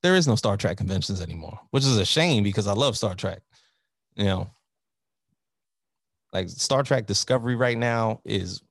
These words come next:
fire. I'm sorry. But, you know, but this is, thi-, to be a nerd in this age is cool as shit. It wasn't all that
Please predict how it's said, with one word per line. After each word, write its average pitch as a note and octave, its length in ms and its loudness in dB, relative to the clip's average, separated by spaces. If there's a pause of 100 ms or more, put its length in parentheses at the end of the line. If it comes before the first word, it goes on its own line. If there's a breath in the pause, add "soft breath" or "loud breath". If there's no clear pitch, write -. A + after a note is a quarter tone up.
(160)
fire. - 680 -8 (180)
I'm B2 100 -14
sorry. - 320 -8 (3250)
But, G#2 280 -2 (520)
you G#2+ 120 -10
know, F#2+ 100 -8
but G#2+ 240 -4
this B2+ 180 -2
is, A#2 260 -6
thi-, A2+ 200 -2 (960)
to C#3 100 -4
be F#3+ 200 2
a E3+ 40 4
nerd C#3+ 260 2
in C3+ 80 0
this C3+ 180 0
age A#2+ 380 0
is G2+ 200 0
cool G#2 340 -4
as F#2 60 -8
shit. - 300 -6 (1300)
It C3 160 2
wasn't A2+ 360 2
all G2+ 220 4
that G2 280 0